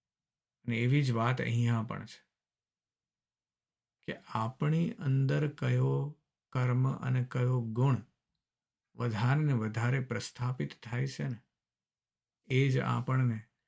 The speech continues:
એ ઉર્ધ્વ ગતિ તરફ લઈ જશે. અને આપની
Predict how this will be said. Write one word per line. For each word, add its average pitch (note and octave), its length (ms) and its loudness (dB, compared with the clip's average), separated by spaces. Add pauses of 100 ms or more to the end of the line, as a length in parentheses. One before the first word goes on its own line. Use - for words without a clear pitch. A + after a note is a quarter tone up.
(220)
એ - 80 -6
ઉર્ધ્વ B2 440 2
ગતિ A2+ 280 -2
તરફ G#2+ 320 -8
લઈ G#2 200 -6
જશે. - 320 -16 (1900)
અને A#2+ 120 -2
આપની B2+ 720 0